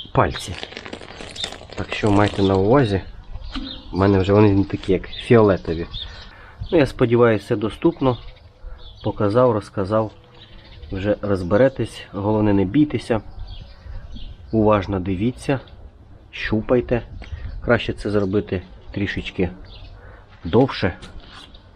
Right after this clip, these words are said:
зате якісніше. Буду з вами прощатися та пиляти далі.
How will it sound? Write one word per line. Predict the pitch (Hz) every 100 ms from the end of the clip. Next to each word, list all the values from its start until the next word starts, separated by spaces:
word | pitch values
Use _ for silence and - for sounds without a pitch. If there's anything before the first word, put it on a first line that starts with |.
| - - - - - - - -
зате | 90 - 131 -
якісніше. | 98 95 85 - 80 - - 85 - - - - - - - - - - - - - - - - - -
Буду | 98 101 101
з | 98
вами | 98 95
прощатися | 95 95 160 156 131 127
та | 120 113 139 120 - - _ _
пиляти | 110 90 107 113 113
далі. | 87 85 80 82